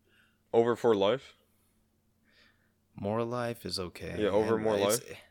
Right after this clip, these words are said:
Speaker 2: I don't know. I kinda do. I, I do like Views a lot better just 'cause it has, like, um, Controlla and, like, um, what else do they got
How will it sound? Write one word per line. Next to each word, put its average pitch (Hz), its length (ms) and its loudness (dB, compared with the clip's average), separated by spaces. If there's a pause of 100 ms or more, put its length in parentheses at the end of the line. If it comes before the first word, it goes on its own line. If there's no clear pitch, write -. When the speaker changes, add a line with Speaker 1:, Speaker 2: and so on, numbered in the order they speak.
(560)
Speaker 2:
I 95 60 -12
don't 92 180 -8
know. 90 120 -8
I 90 160 -6
kinda 113 320 -10
do. 95 260 -8
I, 98 240 -4
I 101 40 -4
do 113 180 -2
like 101 240 -2
Views 98 320 -8
a 98 100 -14
lot 85 220 -12
better 92 180 -10
just 95 200 -6
'cause 113 160 -6
it 98 80 -4
has, 92 260 -8
like, 87 320 -10
um, 80 420 -12 (360)
Controlla 90 1040 -10
and, 90 200 -14
like, 90 320 -16
um, 87 520 -18 (1700)
what 98 120 -10
else 117 140 -10
do - 80 -16
they 113 120 -12
got 123 220 -12